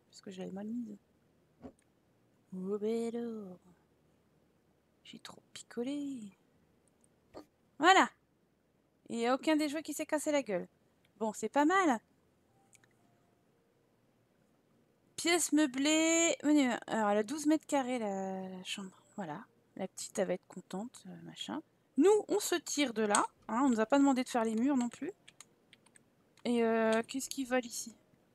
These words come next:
Une tâche sur deux.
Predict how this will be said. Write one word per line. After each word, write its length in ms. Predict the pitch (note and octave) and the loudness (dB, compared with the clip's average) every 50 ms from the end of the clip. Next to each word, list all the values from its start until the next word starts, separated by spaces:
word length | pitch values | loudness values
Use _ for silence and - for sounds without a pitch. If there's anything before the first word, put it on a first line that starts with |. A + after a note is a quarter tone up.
| - - _ _ _ _ _ _ _ _ _ _ _ _ _ _ _ _ _ _ _ _ _ _ _ _ _ _ _ _ _ _ _ _ _ _ _ _ _ _ _ _ _ _ _ _ _ _ _ _ _ _ _ _ _ _ _ _ _ _ | -20 -20 _ _ _ _ _ _ _ _ _ _ _ _ _ _ _ _ _ _ _ _ _ _ _ _ _ _ _ _ _ _ _ _ _ _ _ _ _ _ _ _ _ _ _ _ _ _ _ _ _ _ _ _ _ _ _ _ _ _
Une 160 | C4 C#4 C#4 | 4 4 4
tâche 340 | - - D#4+ E4 D4+ - - | 4 6 4 4 4 4 0
sur 200 | - - C4+ B3+ | -2 -2 -4 -4
deux. 240 | A3 C4 D#4 D#4+ | -2 -2 0 0